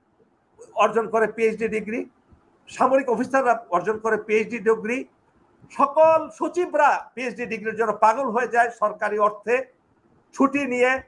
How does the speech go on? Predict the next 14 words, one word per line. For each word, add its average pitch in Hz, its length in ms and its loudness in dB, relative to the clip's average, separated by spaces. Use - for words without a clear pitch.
সরকারি 233 360 0
সময় 254 340 2
নষ্ট - 280 -4
করে 269 360 0
সামরিক 240 420 2
বাহিনী, 247 420 0
পুলিশ 247 440 -2
বাহিনী, 240 580 0
আ, 190 320 2
যত 311 320 2
বাহিনী 269 400 2
টাহিনী 208 420 -4
আছে, 175 340 -6
যত 254 300 2